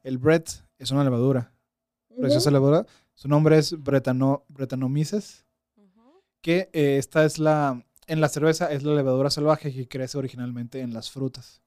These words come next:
Speaker 2: Ok.
Speaker 1: Entonces, por eso, al principio, eh, por ejemplo, las que son las, eh, las que llevan fruta o mango, eh,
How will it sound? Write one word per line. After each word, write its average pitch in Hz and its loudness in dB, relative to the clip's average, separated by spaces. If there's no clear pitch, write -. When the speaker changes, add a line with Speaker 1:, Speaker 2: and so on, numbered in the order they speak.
Speaker 2:
Ok. 214 -12
Speaker 1:
Entonces, 220 -6
por 156 0
eso, 139 0
al 131 -6
principio, 135 -6
eh, 120 -6
por 117 -14
ejemplo, 117 -12
las 120 -8
que - -20
son 127 -6
las, 127 -4
eh, 123 -14
las 117 -6
que 123 -14
llevan 127 -4
fruta 143 -2
o 139 -2
mango, 139 -6
eh, 131 -20